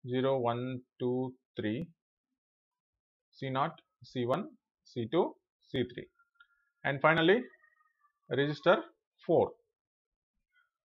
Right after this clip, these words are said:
Register four is named as register D. It contains bits, uh, zero, one, two,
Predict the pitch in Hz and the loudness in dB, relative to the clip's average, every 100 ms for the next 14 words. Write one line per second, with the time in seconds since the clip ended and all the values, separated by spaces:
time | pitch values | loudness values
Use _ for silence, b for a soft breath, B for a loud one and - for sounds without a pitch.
0 | _ _ 1077 1077 _ _ _ 1077 1077 _ | _ _ _ _ _ _ _ _ _ _
1 | _ _ - _ _ _ _ _ _ - | _ _ -20 _ _ _ _ _ _ -6
2 | 131 131 139 131 - 139 131 127 127 143 | -6 -2 -2 0 0 0 0 -2 2 4
3 | 214 - - _ _ _ _ _ _ _ | 2 -2 -20 _ _ _ _ _ _ _
4 | - 123 127 - 135 113 123 127 127 - | -6 -4 -4 2 2 2 -2 0 -2 -6
5 | _ _ _ _ _ _ _ 127 - 147 | _ _ _ _ _ _ _ -12 -2 0
6 | 160 151 143 139 - 117 - 123 117 127 | 0 0 -4 -6 -2 -4 -4 -10 -2 0
7 | 139 160 - 113 117 127 180 _ _ _ | 0 -2 -6 -2 -2 -2 -10 _ _ _
8 | _ _ _ _ 131 131 180 | _ _ _ _ -4 -2 -4